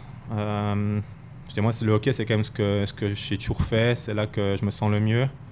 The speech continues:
Donc, euh, moi, j'ai commencé mes cours de, d'entraîneur parce que c'est vrai que c'est quand même peut-être le domaine dans lequel j'aimerais rester, dans entraîneur ou quelque chose, euh, autour du club ou d'un club en tout cas. Après, j'ai pas encore pour l'instant, euh,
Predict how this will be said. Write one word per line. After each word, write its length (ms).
Donc, 240
euh, 240
moi, 80
j'ai 100
commencé 280
mes 80
cours 160
de, 180
d'entraîneur 720
parce 160
que 100
c'est 60
vrai 80
que 60
c'est 180
quand 120
même 400
peut-être 280
le 60
domaine 240
dans 80
lequel 180
j'aimerais 180
rester, 440
dans 340
entraîneur 840
ou 40
quelque 240
chose, 300
euh, 160
autour 260
du 120
club 360
ou 60
d'un 160
club 220
en 40
tout 120
cas. 220
Après, 460
j'ai 140
pas 100
encore 200
pour 100
l'instant, 560
euh, 340